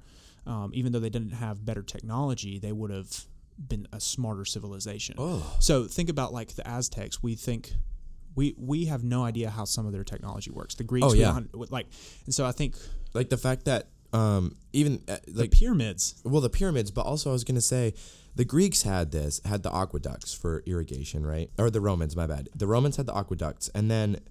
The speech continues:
Speaker 2: that's impressive in and of itself,
Speaker 1: Yeah.
Speaker 2: first of all. And then you go back, you know, a little bit back to the Aztecs, and they had similar forms of irrigation.
Speaker 1: Yeah.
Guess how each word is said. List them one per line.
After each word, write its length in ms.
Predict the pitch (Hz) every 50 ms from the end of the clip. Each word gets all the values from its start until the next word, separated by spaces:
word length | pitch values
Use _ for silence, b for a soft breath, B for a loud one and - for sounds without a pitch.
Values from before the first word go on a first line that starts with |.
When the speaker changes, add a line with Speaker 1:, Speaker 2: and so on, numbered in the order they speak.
| - - - - - - - - - - - - - - - -
Speaker 2:
that's 300 | 131 143 170 180 - -
impressive 500 | 120 95 - - 90 82 78 - 82 78
in 80 | 85 82
and 60 | 82 80
of 60 | 73
itself, 460 | - - - - 80 65 - - - -
Speaker 1:
Yeah. 160 | 151 160 147
Speaker 2:
first 160 | 98 - -
of 80 | - -
all. 180 | 55 50 - - B B B B B B B B B B B -
And 200 | - 107 117 127
then 120 | 151 175 180
you 60 | 170
go 140 | 147 143 117
back, 300 | 104 110 104 104 101 - - - - - - - - - -
you 100 | 117 117
know, 240 | 104 92 87 87 - -
a 60 | 104
little 220 | 110 120 117 110
bit 320 | 92 101 98 - - - -
back 200 | - 95 85 -
to 80 | - 90
the 140 | - - -
Aztecs, 600 | 98 98 98 - - - 80 73 - - - - -
and 180 | 92 92 98 110
they 140 | 123 131 143
had 440 | 143 131 123 117 110 98 - - -
similar 420 | - - 156 165 165 135 107 87
forms 320 | - - 90 80 76 67 71
of 80 | 67 71
irrigation. 680 | 69 67 76 73 - - - - - - - - - - - - - - - -
Speaker 1:
Yeah. 140 | - 107